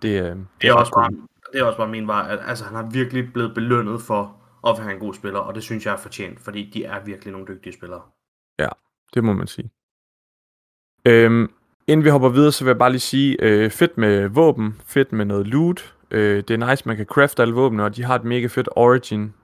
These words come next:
Speaker 1: trait på sig, som er rigtig stærkt. Når du reloader i nærheden af dine teammates, så overflower du dit magasin.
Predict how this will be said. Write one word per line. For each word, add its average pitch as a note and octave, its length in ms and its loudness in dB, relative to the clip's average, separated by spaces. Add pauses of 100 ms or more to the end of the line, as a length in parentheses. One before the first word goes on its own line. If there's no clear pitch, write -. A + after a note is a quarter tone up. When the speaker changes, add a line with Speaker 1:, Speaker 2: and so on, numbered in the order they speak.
Speaker 1:
trait A#2 280 0
på A2 200 -6
sig, A2 180 -8
som G2+ 220 -8
er G2+ 180 -6
rigtig A2+ 240 -6
stærkt. G#2+ 340 -6
Når A2 80 -4
du G#2+ 240 -4
reloader A#2+ 540 4 (400)
i A2 100 -2
nærheden A2+ 380 4
af G2+ 80 0
dine G#2 160 -2
teammates, C3+ 500 0
så - 220 0
overflower A2+ 640 4
du G#2 100 -2
dit F#2+ 180 -8
magasin. G2 540 -4